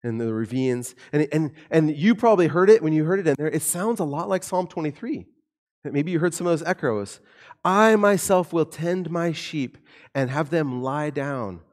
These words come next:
says the sovereign Lord. I will search for the lost and bring back the strays. I'll bind up the injured and strengthen the weak. I will shepherd the flock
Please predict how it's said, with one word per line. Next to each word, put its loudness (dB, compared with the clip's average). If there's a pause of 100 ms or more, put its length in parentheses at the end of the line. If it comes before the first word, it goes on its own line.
says -2
the -8
sovereign -6
Lord. -4 (240)
I 0
will 0
search -8
for -10
the 0
lost -4
and -8
bring -4
back -6
the -8
strays. -4 (220)
I'll -2
bind -6
up -2
the -2
injured -6 (240)
and -6
strengthen -6
the -10
weak. -8 (1600)
I -4
will -4
shepherd -8
the -8
flock -10